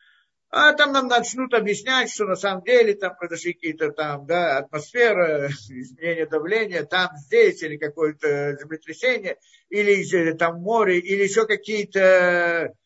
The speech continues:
причины, которые принесут. Ну, там, я не знаю, там, может быть, говорит, про какие-то, э, скажем, земле-, если, говорит, какое-то было землетрясение, где-то в море получилось цунами. Ну, вопрос, а почему это землетрясение происходит?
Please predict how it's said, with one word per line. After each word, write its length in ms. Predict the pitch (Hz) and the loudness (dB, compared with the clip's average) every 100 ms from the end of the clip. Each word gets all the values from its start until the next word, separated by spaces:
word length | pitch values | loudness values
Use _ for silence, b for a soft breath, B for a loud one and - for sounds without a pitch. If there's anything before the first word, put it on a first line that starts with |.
| _ - | _ -6
причины, 500 | 180 180 247 240 220 | -6 -4 -4 -2 0
которые 480 | 208 190 202 190 185 | 0 0 0 0 -2
принесут. 480 | 180 180 175 156 | -4 -8 -8 -8
Ну, 100 | 147 | -6
там, 200 | 220 190 | -4 -4
я 60 | 170 | -4
не 80 | 170 | -8
знаю, 320 | 156 180 156 | -4 -2 -2
там, 160 | 151 147 | -4 -6
может 180 | 151 | -6
быть, 160 | 143 143 | -8 -12
говорит, 200 | - 147 | -12 -10
про 100 | - | -8
какие-то, 480 | 151 156 151 151 117 b b b | -8 -8 -2 -2 -2 b b b
э, 320 | - 143 143 139 | 4 8 8 6
скажем, 340 | 139 147 147 | 0 -4 -4
земле-, 220 | 147 170 | -6 -4
если, 140 | 160 143 | -4 -4
говорит, 260 | 165 160 151 | -6 -6 -8
какое-то 240 | - 170 170 | -8 -6 -4
было 180 | 170 170 | -2 -2
землетрясение, 760 | 170 175 185 165 143 196 190 | -2 -6 -6 -6 -4 -4 -2
где-то 340 | 156 170 170 160 | -4 -4 -4 -6
в 80 | |
море 260 | 170 196 180 | -2 -2 -2
получилось 480 | 180 175 - 190 185 | -4 -6 -4 -4 -4
цунами. 500 | - 196 233 214 - | -8 -6 -2 -4 -6
Ну, 100 | 208 | -8
вопрос, 420 | 202 180 - 202 180 | -4 -2 0 0 0
а 20 | |
почему 380 | 180 180 190 202 | -6 -10 -8 -4
это 180 | 208 190 | -4 -4
землетрясение 720 | 185 180 170 156 214 202 185 | -6 -10 -12 -6 -4 -4 -4
происходит? 580 | 165 156 151 143 131 | -2 -4 -4 -4 -6